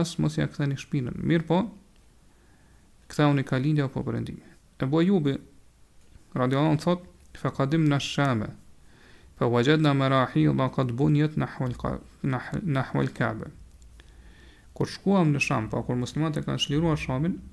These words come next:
thot: I, i gjetëm që nevojtorët janë mm, të,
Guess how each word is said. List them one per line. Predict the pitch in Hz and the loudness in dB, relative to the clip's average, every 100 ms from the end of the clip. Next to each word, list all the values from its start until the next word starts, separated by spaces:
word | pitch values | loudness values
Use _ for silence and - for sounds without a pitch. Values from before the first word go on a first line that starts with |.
| - - - - - | -20 -20 -20 -12 -4
thot: | 156 | -2
I, | 160 | 0
i | 160 151 | 2 4
gjetëm | 175 180 170 170 | 4 4 2 2
që | 160 170 - - | 0 -2 -4 0
nevojtorët | 147 143 143 175 165 160 | 2 4 4 4 2 2
janë | 151 156 151 - - - - - _ - - - - - - | 2 2 0 -8 -20 -20 -20 -20 _ -20 -20 -20 -20 -20 -8
mm, | 131 127 131 - | -6 -4 -6 -4
të, | 123 | -4